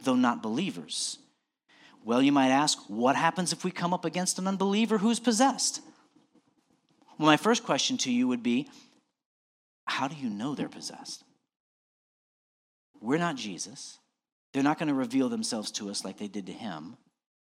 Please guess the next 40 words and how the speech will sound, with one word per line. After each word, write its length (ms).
We 140
haven't 280
been 140
given 260
this 160
authority 500
that 140
he 120
gave 220
the 80
disciples, 540
so 160
how 220
would 180
we 60
know 400
that 120
they're 100
possessed? 600
They 140
might 160
act 260
weird. 280
Well, 100
so 260
do 120
I 140
when 120
I'm 100
hungry. 340
I 60
mean, 240
how 180
would 100
we 100
know? 280
You 100
get 140
the 40
point. 340